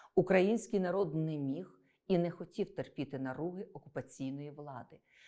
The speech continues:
З кожним днем наростав рух опору. В Україні сформувалося дві течії руху опору.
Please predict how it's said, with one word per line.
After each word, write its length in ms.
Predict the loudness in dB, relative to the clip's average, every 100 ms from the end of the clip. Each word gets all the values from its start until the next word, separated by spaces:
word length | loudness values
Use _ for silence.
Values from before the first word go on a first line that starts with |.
| -16
З 160 | -14 4
кожним 680 | 10 12 10 4 0 0
днем 420 | 0 -2 -2 -6 -6
наростав 640 | -8 -8 -8 -6 -6 -6
рух 420 | -8 -8 -12 -12 -4
опору. 460 | -4 -4 -12 -14 -18 _ _ _ _ 2
В 260 | 2 4
Україні 600 | 2 4 2 2 -2 -4
сформувалося 760 | -4 0 2 2 0 0 2 4
дві 320 | 4 4 2
течії 480 | -2 -8 -10 -4 0
руху 340 | 0 -2 -6 -2
опору. 480 | -2 -2 -10 -16